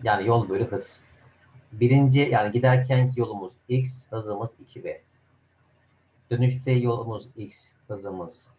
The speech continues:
altı V. İşte bu oran bize neyi verecek? Yirmi yediyi verecekmiş. İki x bölü, payda işlersek bunu üçle, üç x, x daha dört x bölü altı V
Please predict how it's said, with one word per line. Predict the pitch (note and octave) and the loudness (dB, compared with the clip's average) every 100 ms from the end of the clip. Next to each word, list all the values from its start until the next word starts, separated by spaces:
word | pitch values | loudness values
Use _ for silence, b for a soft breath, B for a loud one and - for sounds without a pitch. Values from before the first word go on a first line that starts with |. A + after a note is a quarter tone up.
| _ - | _ -10
altı | G2 E2 - - - | -6 -6 -8 -20 -16
V. | E2+ - _ _ _ _ | -16 -16 _ _ _ _
İşte | _ C#3 C3 | _ -4 -2
bu | C#3+ B2+ | 0 -2
oran | A2+ G#2 G#2+ | -2 -4 -6
bize | A#2 B2 C3 - - _ _ - | -4 -2 -2 -4 -16 _ _ -6
neyi | A#2+ A#2 | -2 -2
verecek? | G2+ F#2+ A#2+ G2+ | -4 -6 -8 -8
Yirmi | G#2+ A2 A2 | -8 -8 -8
yediyi | G#2+ G2+ F2 | -8 -8 -8
verecekmiş. | D#2 - - _ - - _ _ _ _ _ _ _ _ _ _ _ _ _ _ - | -10 -14 -20 _ -20 -20 _ _ _ _ _ _ _ _ _ _ _ _ _ _ -10
İki | B2+ - F3+ E3 | -10 -8 -6 -6
x | D3 - - | -6 -18 -10
bölü, | A2+ G2+ F2+ E2+ F2 A#2+ C3 - _ - | -8 -6 -6 -6 -8 -8 -10 -14 _ -4
payda | A#2 A#2+ B2+ | -2 -2 -4
işlersek | A#2+ - B2 B2+ A2+ G2+ | -6 -4 -6 -4 -8 -10
bunu | F#2+ | -12
üçle, | F2+ - - E2+ - _ _ _ _ | -14 -14 -12 -12 -14 _ _ _ _
üç | B2+ B2+ B2 | -8 -8 -12
x, | - _ | -14 _
x | A#2 - - | -20 -20 -10
daha | G2+ G#2 | -8 -2
dört | B2+ C#3 - A#2+ | 0 0 -2 -10
x | B2 - G2 | -10 -14 -10
bölü | F2+ F2 | -8 -6
altı | F#2 F#2 F#2 - F2 | -2 -4 -4 -10 -10
V | D#2 E2 B2+ | -8 -6 -6